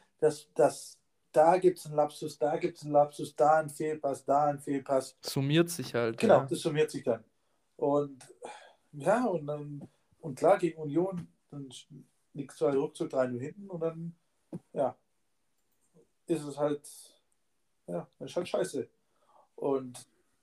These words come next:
Speaker 1: an sich, ich hab ja, ich war eigentlich der Meinung, nach dem drei null gegen Köln, okay, das macht was jetzt mit den Spielern, dem ganzen Verein.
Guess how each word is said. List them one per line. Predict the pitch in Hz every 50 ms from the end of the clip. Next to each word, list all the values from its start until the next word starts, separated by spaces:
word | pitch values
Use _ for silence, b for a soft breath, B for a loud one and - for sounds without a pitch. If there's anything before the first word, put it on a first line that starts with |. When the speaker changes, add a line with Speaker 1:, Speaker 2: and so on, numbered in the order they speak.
| _ _ _ _ _ _ _ _ _ _ _ _ -
Speaker 1:
an | - 135 127
sich, | 120 123 147 185 185 - - - _ _ _ _ _
ich | _ 202 202 - 196
hab | 196 190 180
ja, | 170 165 165 156 151 -
ich | 170 147
war | 156 151
eigentlich | 151 151 143
der | 151 151 143
Meinung, | 143 147 147 143 143 143 - _ _ _ _ _ _
nach | - 135 123 120
dem | 135 127 120
drei | 117 117 117 117
null | 117 117 117
gegen | 113 120 110 110 107
Köln, | - 147 151 165 175 170 -
okay, | 139 - - 135 127 120 120 - _ _ _ _ _ _ _ _ _ _ _ _ _ _ _ _ _
das | 131 123 131
macht | 139 143 147 - -
was | 127 120 117
jetzt | 120 113 110 - - - _ _ _ _
mit | 131 120
den | 123 120
Spielern, | - - 165 160 156 156 151 151 147 - _ _ _ _ _ _ _ _ _ _ _
dem | - 131
ganzen | 123 127 123 123 120 120 120
Verein. | - 113 110 113 120 131 127 120